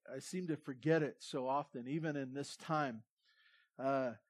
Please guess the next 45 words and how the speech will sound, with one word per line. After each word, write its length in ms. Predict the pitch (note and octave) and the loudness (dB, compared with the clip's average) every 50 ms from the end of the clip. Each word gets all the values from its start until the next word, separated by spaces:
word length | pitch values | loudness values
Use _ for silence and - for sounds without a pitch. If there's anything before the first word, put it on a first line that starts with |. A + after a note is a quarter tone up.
| _ _ _ _ _ _ - | _ _ _ _ _ _ 2
chapter 340 | - G3 F#3 F#3 - F3+ D#3 | 8 8 8 8 8 2 -2
twenty-nine, 680 | - - - E3 E3+ E3+ D#3+ D3+ D3+ D3+ D#3 D#3+ D#3+ D#3+ | -2 -2 0 0 2 2 2 4 4 4 4 4 2 0
he 160 | D#3+ D#3+ D#3 | -2 -4 -4
says, 460 | D3 - - D#3+ C#3+ C#3 C3+ - - _ _ _ - _ - | -4 -2 0 0 0 0 0 -6 -12 _ _ _ -20 _ -6
"I, 100 | - C3 - D3+ | -6 -4 0 0
I 60 | D3+ | 0
tell 260 | D3 - - G3+ F#3+ F#3+ | 0 4 8 8 8 8
you, 180 | F#3 F3 E3 | 8 6 6
I 120 | D#3 D3 D3 | 6 6 6
will 260 | C#3+ D3 E3 F3 F3+ | 4 4 4 4 6
not 280 | F3+ F3+ E3 D3 - | 6 6 4 4 2
drink 300 | C3 C3+ E3 E3+ E3+ - | -2 0 0 0 2 2
it 80 | D3+ C#3 | 4 4
again 560 | C#3+ C3 C3+ A#2+ D3 E3 F3+ F3+ E3+ D#3 D3+ | 4 2 2 4 6 6 8 8 6 4 0
of 140 | D3 B2+ C3+ | -2 -6 -4
the 100 | C3 C3 | -6 -4
fruit 240 | - - D#3+ E3+ F3 | 0 6 6 6 8
of 80 | E3+ | 6
the 60 | D#3+ D3 | 4 2
vine 480 | A#2+ C#3 D3+ D#3+ E3 D#3+ D#3 D#3 D#3+ | 4 4 6 6 6 6 6 4 2
until 600 | D3+ C#3 C#3 - - - E3+ D#3 D#3 D#3 D3 C#3+ _ _ - - - _ _ - | -2 -4 -4 -4 0 4 6 6 6 6 4 0 _ _ -20 -20 -20 _ _ 2
the 140 | C3+ C#3+ C3+ | 4 4 4
day 420 | A#2+ A2+ D3+ D#3+ E3 E3 D#3+ D#3 | 6 6 6 8 8 8 6 4
when 220 | D3 C3+ C#3+ C#3+ | 2 0 0 0
I 100 | C#3 C3+ | 0 0
drink 500 | C3+ B2+ A2 B2 D#3 D#3+ D#3+ D#3+ D3+ - _ - | -2 -4 -4 -2 0 2 2 0 -2 -6 _ -2
it 140 | D3 C3+ | 0 0
anew 580 | C3+ B2+ C3 C3+ C#3+ D3 D#3 D#3 D3 B2+ A#2 A2 - _ _ _ _ _ _ _ _ _ _ _ _ _ _ _ _ _ _ _ _ _ | 0 0 -2 0 2 4 4 4 4 2 0 -4 -10 _ _ _ _ _ _ _ _ _ _ _ _ _ _ _ _ _ _ _ _ _
with 220 | - C3 C3 - C#3 | -6 -6 -4 -2 0
you 160 | C#3+ C#3 C#3 | 0 0 0
in 80 | C3 B2 | 0 -2
my 140 | A#2+ A#2 A#2 - | -6 -8 -8 -6
Father's 460 | - B2 A#2 A#2+ B2 B2 A#2+ A#2 - - - | -4 -4 -4 -4 -6 -6 -8 -10 -12 -12 -10
kingdom." 320 | C#3 B2+ B2+ A#2+ A#2 A2+ A#2 | -10 -8 -8 -8 -10 -10 -6
He 160 | - D3+ D3+ | -4 -4 -4
points 580 | - - - - E3 E3 E3+ E3 - - - - | -4 -6 -4 -2 -2 0 -2 -4 -6 -10 -12 -6
to 200 | - F3 D3+ C3 | -2 0 0 0
a 60 | B2 | 0
different 460 | A#2+ A2+ D3+ D#3 D#3 - E3 C#3 - _ | -2 -2 -2 -2 -2 -2 -6 -8 -8 _
time, 480 | - - - D#3 D3+ D3+ D3 C#3 C3+ C3 | -14 -6 -2 2 2 4 2 2 0 -4
a 60 | B2+ | -8
different 380 | B2 A#2 C#3+ C#3 - B2+ - _ - | -8 -10 -10 -10 -10 -12 -12 _ -8
place, 400 | - D#3 C#3+ C3+ C3 B2+ - - | -4 -2 -2 -2 -2 -4 -8 -6
his 200 | B2+ A#2+ A#2 A2+ | -6 -6 -8 -8
return. 720 | A2+ A2+ - - - - - A2+ A#2 A#2 G#2+ G#2+ G#2 | -16 -18 -16 -16 -16 -14 -14 -14 -14 -14 -16 -18 -20